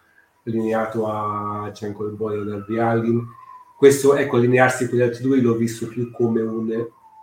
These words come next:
alleiamoci insieme contro un male comune, facciamo, facciamo, facciamo squadra, perché l'importante è che N J F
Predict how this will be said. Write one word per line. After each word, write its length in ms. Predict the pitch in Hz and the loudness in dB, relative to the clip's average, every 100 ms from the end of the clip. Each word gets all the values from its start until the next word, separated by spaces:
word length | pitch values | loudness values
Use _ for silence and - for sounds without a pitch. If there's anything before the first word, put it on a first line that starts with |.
| - - | -20 -2
alleiamoci 760 | 120 113 113 117 117 117 - | 2 2 2 2 2 0 -2
insieme 520 | 113 110 - 117 117 113 | -2 -4 -4 0 0 0
contro 560 | 113 107 - 110 123 - | -4 -8 -6 -4 -4 -8
un 160 | 131 113 | -6 -4
male 320 | 110 110 107 | -4 -6 -6
comune, 720 | - 113 110 110 110 110 110 - _ _ _ _ _ | -6 -6 -4 -6 -6 -4 -6 -10 _ _ _ _ _
facciamo, 500 | - - 110 107 104 | -16 -6 -4 -4 -6
facciamo, 520 | 113 - 113 107 107 - | -12 -6 -4 -4 -6 -12
facciamo 840 | 117 120 117 117 117 117 135 - | -4 2 4 4 6 6 4 0
squadra, 680 | - - 117 113 110 117 113 | -8 0 6 6 6 0 -2
perché 420 | - - 120 - | -6 -16 -20 -12
l'importante 420 | 113 107 117 110 110 | -10 -6 -8 -6 -8
è 60 | |
che 280 | - 110 113 - | -8 -10 -10 -12
N 80 | |
J 300 | 104 120 117 - | -10 -4 -4 -4
F 180 | 117 | -10